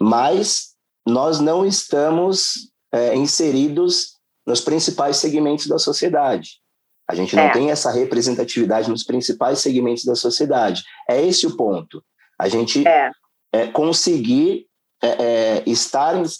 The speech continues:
Speaker 1: conseguir essa inserção nesses principais segmentos, profissões, enfim,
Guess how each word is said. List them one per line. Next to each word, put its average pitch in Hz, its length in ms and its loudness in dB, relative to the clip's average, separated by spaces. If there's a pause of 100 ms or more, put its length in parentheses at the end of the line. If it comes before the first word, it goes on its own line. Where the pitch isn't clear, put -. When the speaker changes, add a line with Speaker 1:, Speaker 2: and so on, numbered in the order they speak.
(420)
Speaker 1:
conseguir 185 360 2
essa 196 220 2
inserção 196 680 0
nesses 131 580 0
principais 123 380 0
segmentos, 123 720 -2 (240)
profissões, 123 1040 0
enfim, 127 540 0